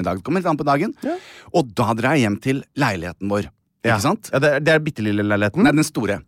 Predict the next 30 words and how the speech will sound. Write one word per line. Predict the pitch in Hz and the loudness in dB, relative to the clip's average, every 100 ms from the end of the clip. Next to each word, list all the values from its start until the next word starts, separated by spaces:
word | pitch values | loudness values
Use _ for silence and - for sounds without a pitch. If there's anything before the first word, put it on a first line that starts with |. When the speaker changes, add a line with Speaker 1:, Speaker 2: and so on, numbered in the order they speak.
| - | 0
Speaker 2:
Å, | 226 | 2
ja, | 247 | 4
ok. | 233 202 127 | 2 2 2
Speaker 1:
Ja, | 107 98 _ | 2 0 _
Speaker 2:
Men | 330 | -2
Speaker 1:
fordi | 160 - | 2 4
Speaker 2:
den | 139 | 4
Speaker 1:
at | 139 | 4
Speaker 2:
stengt, | - 233 226 | 0 -4 -6
da? | - - 156 | -14 -4 2
Speaker 1:
der | 160 | 2
har | 135 | 4
de | |
jo | 143 | 2
stengt | - 156 117 82 - | 2 2 2 0 0
av | 120 110 | 2 2
den | 120 117 | 2 2
fløyen | 117 110 95 104 | 0 0 0 0
som | 107 120 | 0 0
har, | 110 92 101 107 | 2 2 2 2
eh, | 107 104 107 110 | 2 4 2 0
Speaker 2:
Den | 104 98 | -2 -6
fløyen. | 107 - 107 101 135 101 - _ _ _ - | -8 -8 -6 -4 -6 -8 -14 _ _ _ -2
Speaker 1:
Ja, | |
det | 147 | 2
er | 117 | 2
jo, | 123 | 2
altså, | 139 139 143 _ _ _ _ _ _ | 2 0 0 _ _ _ _ _ _
Speaker 2:
Ja, | 127 | -8
ja. | 131 | -8